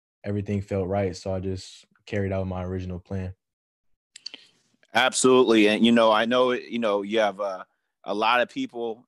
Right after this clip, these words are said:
Speaker 2: that are, you know, uh, rooting for you, and a lot of people are excited for you. You know, it's a big day for, you know, y-, your, your whole network, your friends, your family.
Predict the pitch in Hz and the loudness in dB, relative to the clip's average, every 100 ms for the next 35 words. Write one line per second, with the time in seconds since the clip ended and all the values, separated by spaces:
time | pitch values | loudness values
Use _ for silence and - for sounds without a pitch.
0 | 95 107 104 104 - 104 104 104 101 107 | _ -6 -6 -8 -8 -6 -4 -6 -8 -12
1 | 95 90 - _ _ _ - 95 98 127 | -14 -14 -18 _ _ _ -10 -8 -4 -4
2 | 131 117 127 123 123 120 - 98 101 107 | -4 -6 -4 -2 -4 -6 -10 -6 -2 -2
3 | 127 117 101 92 123 131 117 120 110 107 | -2 -6 -6 -4 0 0 -2 -10 -14 -12
4 | 107 98 123 110 120 117 113 104 110 104 | -12 -10 -12 -8 -8 -8 -14 -20 -16 -14
5 | 101 107 104 101 95 90 135 123 117 117 | -16 _ -10 -8 -8 -6 -6 -4 -4 -6
6 | 120 117 - 101 - 123 123 117 107 - | -6 -6 -8 -16 -10 -6 -6 -8 -12 -8
7 | 113 120 117 117 113 | -6 -4 -4 -4 -8